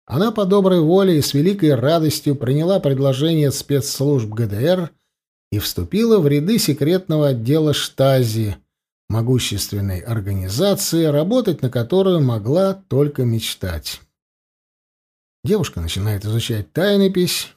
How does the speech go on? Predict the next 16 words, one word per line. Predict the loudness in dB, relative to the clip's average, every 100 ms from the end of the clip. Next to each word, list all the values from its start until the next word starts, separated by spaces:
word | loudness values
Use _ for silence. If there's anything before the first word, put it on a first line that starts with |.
| _ -6
правила | -4 -2 -4
конспирации, | -6 -8 -6 -4 0 0 0 0 0
радиосвязь, | 2 0 0 0 0 -2 0 0
шифры, | -2 -2 0 0 0 0 0
коды | 0 0 2 0 0
и, |
среди | -2 -4 -2 -2
прочего, | -2 -2 0 0 0 0 0 -4 _ _ _
способы | -14 -8 -6 -4 -4 -2 -2
обольщения | 0 -2 -2 -2 0 2 2
иностранцев | 0 0 -2 0 2 0 -2 -6 -8 _ _ _
с | -10 -6 2
целью | 2 4 2 2
получения | 2 2 2 4 4 4 2
нужной | 2 2 0 0 0
информации. | 0 0 0 0 -2 -4 -8 -8 -8